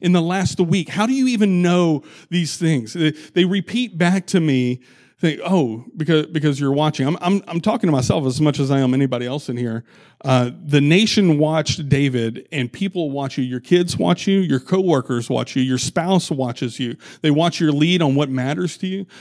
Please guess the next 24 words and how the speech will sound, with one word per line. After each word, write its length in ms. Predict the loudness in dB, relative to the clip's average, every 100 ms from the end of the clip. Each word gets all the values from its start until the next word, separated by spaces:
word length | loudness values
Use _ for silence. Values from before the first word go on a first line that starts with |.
| -4
What 160 | -2
grieves 500 | 0 0 0 0 0
your 160 | 2 0
heart? 520 | 0 0 0 -2 -10 -16 _ _ _ -2
Um, 280 | 2 4 2
wh-, 600 | -6 -14 -12 -2 -2 0
where 180 | 2 4
do 120 | 4
we 140 | 2 0
try 240 | 0 0
to 80 | 2
take 220 | 2 2
the 80 | -2
shortcuts? 520 | 2 0 2 -2 -2
Because 220 | -4 -4
people 300 | -2 -2 0
are 80 | 2
gonna 200 | 2 2
watch 420 | 0 -2 -4 -4
that, 220 | -4 -4
and 120 | -2 0
they're 80 |
gonna 140 | 0 0
follow 560 | -2 -2 0 0 -2